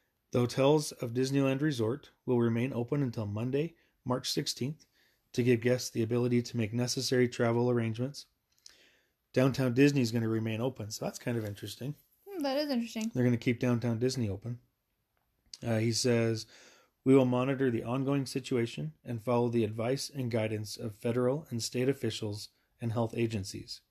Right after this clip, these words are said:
Speaker 1: Uh, this is kinda neat, too, 'cause he continues to say, "Disney will continue to pay cast members during this time."
Speaker 2: Wow.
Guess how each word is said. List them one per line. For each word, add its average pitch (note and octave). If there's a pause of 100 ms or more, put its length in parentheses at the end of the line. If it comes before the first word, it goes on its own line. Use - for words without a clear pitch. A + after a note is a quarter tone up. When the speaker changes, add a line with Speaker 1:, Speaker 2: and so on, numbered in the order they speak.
(960)
Speaker 1:
Uh, G#2+
this B2
is A#2+
kinda A#2+
neat, A#2+
too, B2
'cause A2
he A2+
continues A2+
to A2
say, G#2
"Disney B2
will B2+
continue C#3+
to C3
pay A#2+
cast -
members G#2+
during A2
this G2+
time." G#3
Speaker 2:
Wow. A3